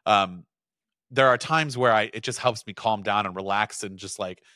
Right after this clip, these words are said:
listen to the white noise. But we have gotten so used to not having the T V on anymore. When we do turn the T V on, it's like,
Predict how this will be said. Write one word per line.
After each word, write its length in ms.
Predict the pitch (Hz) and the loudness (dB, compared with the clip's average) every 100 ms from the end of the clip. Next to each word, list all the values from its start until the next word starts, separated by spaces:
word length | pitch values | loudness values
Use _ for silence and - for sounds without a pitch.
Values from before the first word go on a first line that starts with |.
| _ _ | _ _
listen 280 | 110 110 113 | -6 -6 -8
to 80 | 113 | -8
the 100 | 98 | -2
white 240 | 101 98 | 0 0
noise. 340 | 92 98 123 139 _ _ _ _ 117 | -2 -4 -4 -6 _ _ _ _ -2
But 260 | 127 131 | 2 2
we 140 | 127 135 | 2 0
have 160 | 123 | 2
gotten 280 | 123 123 104 | 2 0 -2
so 200 | - 131 | -2 -2
used 260 | 135 127 - | -2 -6 -8
to 80 | |
not 300 | 104 131 165 | -2 2 2
having 240 | 120 104 95 | 2 0 -2
the 60 | |
T 140 | 92 101 | -8 -8
V 120 | 92 | -6
on 160 | 90 90 | -6 -6
anymore. 340 | 90 87 87 | -10 -10 -10
When 140 | 98 | -10
we 80 | 98 | -10
do 220 | 95 208 | -8 -8
turn 200 | 208 135 | -6 -6
the 60 | 98 | -6
T 160 | - 98 | -8 -10
V 140 | 95 | -6
on, 180 | 95 92 | -4 -4
it's 160 | 95 117 | -4 -2
like, 240 | 101 - | -4 -4